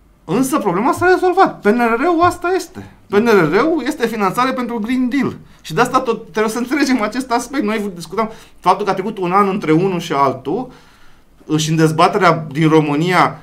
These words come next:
a fost așa un fel de, mm, hippie, hippie pe, pe Green Deal, după care s-a uitat de povestea aia și acum suntem pe P N R R. Sunt legate.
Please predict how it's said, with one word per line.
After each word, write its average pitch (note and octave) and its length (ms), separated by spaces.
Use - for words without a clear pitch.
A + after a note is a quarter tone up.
a C#3 120
fost F#3+ 280
așa F3 240
un D#3 100
fel E3+ 200
de, D#3 180
mm, B2+ 500
hippie, D#3+ 300
hippie E3 300
pe, C3+ 440
pe B2+ 120
Green A#3+ 380
Deal, C4 260
după F#3+ 300
care A3 200
s-a G#3+ 140
uitat F#3 260
de G#3 80
povestea G3+ 460
aia A#3 80
și A#3 100
acum A3 160
suntem A#3 220
pe A3 100
P G#3+ 100
N A3 100
R A3 200
R. - 280
Sunt A3 300
legate. A3 640